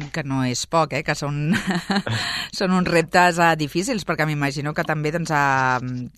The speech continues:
els pagesos i les pageses, no?, que fan possible, doncs, aquesta iniciativa també reben amb bons ulls, no?, doncs, aquesta proposta en el sentit que m'imagino que pagueu també un preu més just,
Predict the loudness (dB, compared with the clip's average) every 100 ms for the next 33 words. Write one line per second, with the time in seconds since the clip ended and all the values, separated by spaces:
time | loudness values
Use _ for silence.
0 | -8 -8 -8 -8 -6 -6 -6 -4 -4 -4
1 | -4 -4 -2 -2 -4 -6 -6 -6 -6 -8
2 | -8 -8 -6 -6 -6 -6 -6 -6 -6 -6
3 | -6 -6 -8 -4 -4 -4 -4 -4 -6 -12
4 | -20 -16 -4 0 0 0 0 -2 -4 -4
5 | -2 -2 -2 -6 -4 -4 -4 -6 -6 -6
6 | -6 -6 -6 -4 -4 -4 -4 -4 -4 -6
7 | -6 -8 -6 -2 0 0 -8 -20 -18 -10
8 | -4 -4 -4 -4 -4 -2 0 0 0 -2
9 | -4 -2 -4 -2 -4 -2 -4 -4 -2 -2
10 | -2 -6 -12